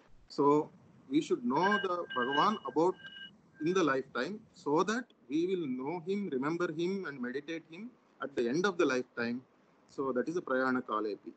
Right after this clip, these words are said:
It's a brief explanation of these three words. What is Adibhutam, Adidaivam, and Adiyajnam? Adibhutam means per-, perishable existence of everything that has a birth.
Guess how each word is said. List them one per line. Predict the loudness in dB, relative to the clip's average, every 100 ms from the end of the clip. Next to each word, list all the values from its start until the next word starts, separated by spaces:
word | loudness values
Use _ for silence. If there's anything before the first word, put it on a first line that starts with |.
| _
It's | -4
a |
brief | 0 2 2 0
explanation | -4 -2 -2 -2 -6
of | -6 -2
these | -4 -2
three | 2 4
words. | 4 2 2
What | 0 0
is | -2
Adibhutam, | -2 -4 -4 -2 -2
Adidaivam, | 0 2 2 2 0
and | 0
Adiyajnam? | 0 -2 -4 -14 -16 -20 _ -20 -12
Adibhutam | -2 2 6 6 6 2
means | 2 0 -2 -4
per-, | -4 -4 -10 _
perishable | 0 0 2 2 2
existence | 0 -4 -4 -6 -6
of | -4
everything | 2 2 2 -2 -4
that | -4
has | 0 0 0
a |
birth. | 2 0 0